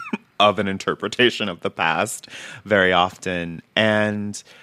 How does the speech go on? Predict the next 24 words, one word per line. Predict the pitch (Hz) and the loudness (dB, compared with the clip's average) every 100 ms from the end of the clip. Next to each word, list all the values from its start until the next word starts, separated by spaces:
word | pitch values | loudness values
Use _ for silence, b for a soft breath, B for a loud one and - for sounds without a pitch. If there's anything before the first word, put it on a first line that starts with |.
| B | B
within | 127 127 165 190 | 0 2 2 4
that | 147 - | 4 2
dream, | 95 95 90 87 87 | -4 -6 -4 -4 -6
you | 95 101 - | -6 -6 0
get | 107 104 104 - | 2 4 2 0
problems | - 90 104 107 | 0 2 2 -2
that | 113 | -2
have | 101 87 | -4 -4
easy | 98 92 101 | -8 -6 -6
resolutions. | 95 92 92 85 80 - 82 87 87 | -4 -4 -4 -6 -6 -8 -10 -10 -10
You | 90 | -2
get | 104 101 - | 2 2 4
things | 123 131 135 117 | 2 2 0 2
that | 107 - | 2 2
affirm | 101 - 101 95 107 107 | -2 -2 2 4 4 4
our | 98 92 - | 2 2 2
own | 98 101 101 | 0 0 -4
kind | - 95 95 | -4 -4 -2
of, | 92 | -2
like, | 92 - | -4 -4
moral | 92 90 90 95 90 | -6 -2 0 0 0
coda | - - 92 90 82 76 - | -4 -6 -4 -2 -2 -2 -2
and | 87 87 85 - | -2 -2 -4 -6
moral | 95 92 92 92 87 85 | -4 -2 0 0 0 -2